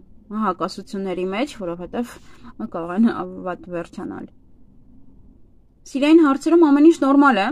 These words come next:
չնայած որ ունեք ձեր շրջապատում ձեզ նախանձող մարդիկ։ Ովքեր որ նախկինում ինչ-որ մեկի հետ էին շփվել, այսօր կարող է մի փոքր սադրանքի ենթարկի ձեզ։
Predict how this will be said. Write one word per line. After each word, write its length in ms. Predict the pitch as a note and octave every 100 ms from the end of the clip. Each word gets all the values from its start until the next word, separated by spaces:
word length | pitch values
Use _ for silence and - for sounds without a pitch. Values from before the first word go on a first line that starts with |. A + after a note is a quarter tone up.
| E4 _ -
չնայած 400 | - B3+ C#4 C4
որ 120 | A3+
ունեք 280 | A3+ A#3 -
ձեր 180 | G#3 G3 G3+ -
շրջապատում 720 | - G3+ F#3+ F3+ E3+ A#3+ B3+
ձեզ 260 | G#3 A3 A3
նախանձող 540 | G3 F#3 F#3 F#3 G3
մարդիկ։ 460 | F3+ F3+ - E3+ - - _ - - _ _ _ _ - _
Ովքեր 400 | C4 - D#4+ C#4
որ 260 | B3 A3+ A3+
նախկինում 640 | A3+ A#3 - A3+ A3+ G#3+
ինչ-որ 240 | G#3 - G#3
մեկի 260 | G3 G3+
հետ 120 | A#3 C4
էին 140 | A#3+
շփվել, 400 | A#3+ A#3 - B3+
այսօր 300 | G#3+ A3 A3+ B3+
կարող 320 | G#3 G3 G3+
է 80 | A3
մի 120 | A#3+
փոքր 380 | A#3+ F3+ G3 A#3
սադրանքի 600 | - F#3+ F#3+ F3+ F#3 F#3
ենթարկի 520 | E3+ E3+ F#3 F3 -
ձեզ։ 300 | E3+ G3 G#3